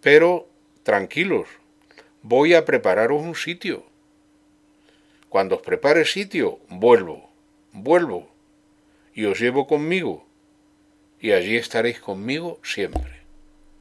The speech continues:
Esta es la promesa del Señor. Inmediatamente añade, «Y donde yo voy, pues ya sabéis el camino». Y he aquí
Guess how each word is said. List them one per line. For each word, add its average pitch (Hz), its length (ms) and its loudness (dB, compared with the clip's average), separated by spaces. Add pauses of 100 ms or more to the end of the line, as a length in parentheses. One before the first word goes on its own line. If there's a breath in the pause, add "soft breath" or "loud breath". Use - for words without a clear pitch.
(420 soft breath)
Esta - 360 -2
es 127 120 0
la 117 160 -2
promesa 156 720 -8 (240)
del 92 260 -6
Señor. - 420 -16 (1700 soft breath)
Inmediatamente 156 1300 2
añade, 127 720 0
«Y 123 120 -6
donde 107 280 0
yo 139 140 2
voy, 156 520 0 (520 soft breath)
pues 101 180 -4
ya 131 120 6
sabéis 120 340 4
el 92 160 -2
camino». 127 440 -4 (1700 soft breath)
Y 139 200 0
he 190 120 4
aquí 185 540 -2